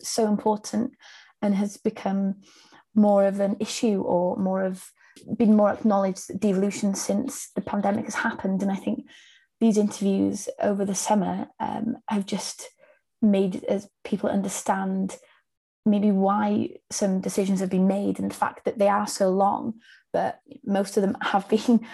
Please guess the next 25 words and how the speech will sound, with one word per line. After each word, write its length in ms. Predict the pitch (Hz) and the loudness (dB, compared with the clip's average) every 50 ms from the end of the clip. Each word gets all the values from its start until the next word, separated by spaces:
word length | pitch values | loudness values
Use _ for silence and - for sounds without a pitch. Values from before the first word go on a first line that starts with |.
| - - - | -14 -4 0
really 220 | 208 214 214 202 - | 2 2 4 4 4
interesting 640 | - 214 226 214 - 196 - - 202 196 190 190 | 4 4 4 2 0 -6 -4 -2 -2 0 0 -2
and, 340 | - - - - - - 208 | -2 -2 -2 -2 -2 -2 -4
you 140 | - - 196 | -4 -4 -4
know, 160 | 190 208 - - - _ _ _ _ _ _ _ _ _ _ _ _ - - - | -4 -4 -6 -10 -16 _ _ _ _ _ _ _ _ _ _ _ _ -16 -12 -6
kept 400 | - - 214 - - - - - | -2 -2 -2 -2 -4 -8 -4 -2
you 240 | 214 202 196 196 - | 0 0 0 0 -2
wanting 680 | - 190 190 202 208 220 226 - - - 202 196 196 196 | 0 0 2 2 2 0 -2 -6 -4 -2 2 4 4 4
more 280 | 202 214 247 254 220 | 4 4 4 4 2
almost. 600 | - - - 185 175 151 - 208 - - - - - - - - - - - _ _ _ _ - | 0 -2 -4 -4 -4 -4 -4 -6 -8 -10 -14 -16 -20 -20 -20 -20 -20 -20 -20 _ _ _ _ 0
Is, 260 | - 175 214 - - - | 2 2 2 0 -2 -4
is 140 | - 208 185 | -2 -2 0
a 80 | 208 202 | 0 -2
kind 220 | - - 214 196 | 0 0 0 2
of 40 | 196 | 4
a 60 | 202 | 4
mix 240 | 208 220 - - - | 2 2 0 -4 -10
between 400 | - - - - - 214 196 196 | -10 -10 -6 -4 -2 0 0 2
the 120 | 190 196 | 2 2
way 240 | 190 208 202 202 208 | 2 2 2 0 0
that 420 | 190 - 202 - - - - - - | 0 0 0 0 0 -2 -6 -12 -10
Felicity 500 | - - 208 202 196 - - - - 208 | -6 -4 -4 -4 -4 -8 -10 -6 -4 -2
and 160 | 196 196 190 | -2 0 0
James 300 | 196 190 190 190 185 190 | 0 0 0 0 0 0
are 360 | 196 196 196 - - 202 | 0 0 0 0 -2 -4